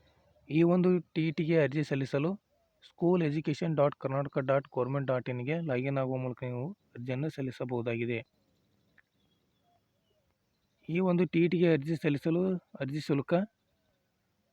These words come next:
ಎಷ್ಟಿರುತ್ತಪ್ಪ ಅಂದರೆ, ಜನರಲ್ ಕ್ಯಾಟಗರಿಗೆ ಹಾಗೂ ಟೂ ಎ, ಟೂ ಬಿ,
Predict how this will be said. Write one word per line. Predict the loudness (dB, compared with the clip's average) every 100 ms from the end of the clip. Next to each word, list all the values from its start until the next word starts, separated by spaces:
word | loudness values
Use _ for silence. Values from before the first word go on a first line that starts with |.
| _ _ _ _ _ _
ಎಷ್ಟಿರುತ್ತಪ್ಪ | -8 -2 -2 0 -2 0
ಅಂದರೆ, | 0 0 0 -2 _ _ _ _ _ _ _ -14
ಜನರಲ್ | -4 0 2 2
ಕ್ಯಾಟಗರಿಗೆ | 2 0 2 2 4
ಹಾಗೂ | 2 2
ಟೂ | 0 0
ಎ, | 0
ಟೂ | 0 -2
ಬಿ, | -2 -2 -4